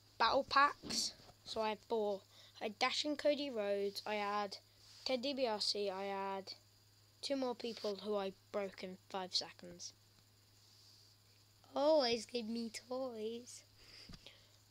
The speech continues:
Um, first bed you slept in. This one.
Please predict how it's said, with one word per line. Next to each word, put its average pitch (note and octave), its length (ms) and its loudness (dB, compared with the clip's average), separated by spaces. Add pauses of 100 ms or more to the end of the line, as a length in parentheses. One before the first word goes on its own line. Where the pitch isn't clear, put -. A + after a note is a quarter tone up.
Um, A3+ 460 -2 (680)
first A#3+ 220 -2 (100)
bed G#3+ 240 -2
you G3+ 140 -4
slept - 480 -8
in. F#3+ 160 -12 (840)
This D#4+ 340 4
one. C#4+ 460 6